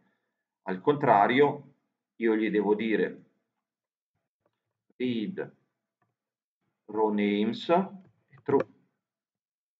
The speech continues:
Se read row names è true,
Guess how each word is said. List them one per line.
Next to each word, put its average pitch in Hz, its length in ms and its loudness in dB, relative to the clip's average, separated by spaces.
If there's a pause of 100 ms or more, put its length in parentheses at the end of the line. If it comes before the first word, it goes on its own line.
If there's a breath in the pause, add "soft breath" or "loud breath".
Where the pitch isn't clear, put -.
(160)
Se 90 320 -10
read 113 380 -4
row 92 220 -2
names 104 680 -4
è 95 200 -6
true, 110 500 0